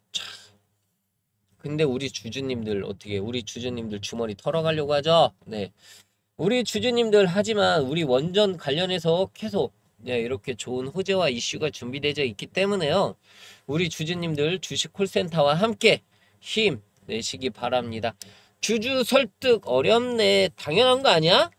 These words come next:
두산 개편 정정 신고서 제출해도 주가는 하락. 아유, 이게 당연한 거죠, 우리 주주님들. 저는 우리 주주님들, 저는 합병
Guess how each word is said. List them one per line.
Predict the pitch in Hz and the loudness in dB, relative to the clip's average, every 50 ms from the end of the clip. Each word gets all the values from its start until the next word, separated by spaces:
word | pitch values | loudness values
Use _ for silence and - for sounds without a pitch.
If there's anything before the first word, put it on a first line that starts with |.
| _ _ _ _ _ _ _ _ _ | _ _ _ _ _ _ _ _ _
두산 | - - 196 208 254 269 254 220 175 156 | -4 -2 2 6 8 8 8 8 6 2
개편 | - - 170 170 - - 208 196 170 143 | 0 0 0 0 2 4 4 4 4 2
정정 | - - 127 127 139 156 196 214 208 202 196 | -4 -6 -6 -4 -2 2 2 4 4 2 0
신고서 | - - 208 180 180 170 156 131 117 | -2 -2 -4 -4 -4 -4 -2 -2 -4
제출해도 | 113 - - 143 139 - - - 170 170 208 220 208 220 214 208 202 196 - | -4 -4 -6 -8 -8 -6 -6 -6 -4 -2 -2 -2 0 0 0 0 -2 -2 -6
주가는 | - - - _ _ - 139 135 131 127 123 123 | -10 -12 -12 _ _ -2 -2 -2 -2 -4 -8 -8
하락. | - 160 156 147 - _ _ _ _ _ _ _ _ _ _ _ _ _ _ _ _ _ _ _ _ _ - | -6 -6 -6 -6 -8 _ _ _ _ _ _ _ _ _ _ _ _ _ _ _ _ _ _ _ _ _ -8
아유, | - 117 127 127 123 120 117 110 107 104 110 | -4 -2 0 0 0 0 0 -2 -4 -6 -6
이게 | 123 143 190 | -4 -2 -4
당연한 | 196 - - 147 151 180 208 214 233 233 233 | -4 -4 -6 -8 -6 -4 -2 -2 -2 -2 -2
거죠, | 226 190 156 151 165 | -2 -2 0 0 0
우리 | 151 127 123 123 | -2 -2 -6 -8
주주님들. | - - 123 117 123 120 117 110 107 - - 104 | -10 -12 -14 -12 -12 -12 -12 -12 -12 -12 -14 -10
저는 | - - 170 208 254 262 | -8 -6 -6 -4 -4 -4
우리 | 202 175 208 226 | -4 -4 -6 -8
주주님들, | - - 170 170 226 226 226 214 190 185 202 233 226 175 117 98 - _ _ _ _ _ _ _ - _ _ _ _ _ _ - | -8 -8 -8 -8 -6 -6 -6 -4 0 2 4 4 2 2 -2 -6 -14 _ _ _ _ _ _ _ -20 _ _ _ _ _ _ -4
저는 | - 156 175 196 208 202 | -2 0 0 2 0 0
합병 | 190 226 - _ _ _ _ 254 269 262 254 254 247 | 0 -2 -6 _ _ _ _ 4 6 6 6 6 2